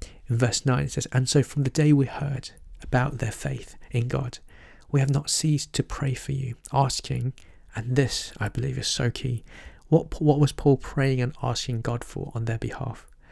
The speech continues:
That, and this, I believe, is for all of us. So let's personalize. Paul is asking God that you and I, we may be filled with the knowledge of his will in all spiritual wisdom and understanding.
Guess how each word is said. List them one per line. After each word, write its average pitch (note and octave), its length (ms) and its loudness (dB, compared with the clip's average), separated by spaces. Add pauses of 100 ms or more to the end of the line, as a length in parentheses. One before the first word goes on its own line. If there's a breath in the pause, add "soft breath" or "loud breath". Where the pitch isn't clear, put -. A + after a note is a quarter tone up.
(280 loud breath)
That, C#3 460 -2 (100)
and B2 280 0
this, C3 360 0
I A#2 120 0
believe, B2 360 0
is A2 140 -4
for - 120 -4
all B2 180 2
of A#2 120 -8
us. A#2 220 -8 (340 loud breath)
So - 160 2
let's C#3 280 2
personalize. A#2 760 -2 (1080 loud breath)
Paul E3+ 280 2
is - 180 -2
asking C3 420 -2
God - 340 -8 (960 soft breath)
that C#3 200 0
you C3 280 4
and D3+ 100 4
I, C3 240 -2
we C3+ 480 2 (500)
may C3+ 140 2
be C3+ 140 0
filled B2+ 840 0 (300)
with B2+ 140 0
the B2 60 0
knowledge A#2+ 420 2
of G#2+ 200 -2
his - 220 -2
will A#2 420 0 (120)
in B2+ 140 -2
all A#2 220 0
spiritual - 520 -2
wisdom A#2+ 240 -2
and A#2+ 100 -2
understanding. A#2 600 -4